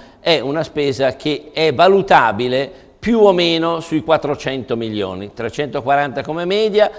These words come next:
quattrocentoquindici se includiamo anche i costi dello screening, naturalmente, che sono settantacinque milioni di euro. Questo ci dice, cioè, che stiamo parlando di un qualcosa,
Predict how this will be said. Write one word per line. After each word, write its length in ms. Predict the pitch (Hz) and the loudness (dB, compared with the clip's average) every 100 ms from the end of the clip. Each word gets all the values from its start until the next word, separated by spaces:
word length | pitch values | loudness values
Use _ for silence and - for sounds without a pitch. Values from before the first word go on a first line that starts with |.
| - - _ _ _ _ | -20 -20 _ _ _ _
quattrocentoquindici 1300 | 147 151 147 147 196 165 190 170 202 208 196 185 | 2 2 2 0 -2 0 0 2 2 0 -2 -2
se 140 | 156 156 | 0 -2
includiamo 560 | 147 165 170 131 127 | -2 -2 0 0 0
anche 220 | 135 131 131 | -4 -4 -6
i 40 | |
costi 320 | 120 113 127 | -4 -4 -2
dello 200 | 117 113 | -4 -4
screening, 520 | 127 - 101 104 107 | -6 -6 -6 -6 -8
naturalmente, 640 | 98 92 135 139 92 95 107 | -8 -6 -4 -4 -6 -8 -10
che 100 | 104 | -10
sono 140 | 104 | -10
settantacinque 720 | 95 101 113 98 92 101 85 | -12 -10 -10 -8 -10 -10 -10
milioni 320 | 95 92 95 92 | -10 -8 -8 -6
di 140 | 104 | -4
euro. 340 | 104 104 107 - - - | -2 0 -4 -6 -14 0
Questo 300 | 226 190 190 | 2 2 -2
ci 160 | 208 | -2
dice, 320 | 180 120 117 | -4 -4 -6
cioè, 220 | - 139 87 | -4 -2 -2
che 120 | 135 | -6
stiamo 240 | 185 180 | -6 -6
parlando 460 | 151 143 117 98 107 | -2 -2 -4 -6 -6
di 100 | 127 | -6
un 100 | 151 | -4
qualcosa, 640 | 160 151 127 95 87 160 | -4 -4 -2 -2 -2 -6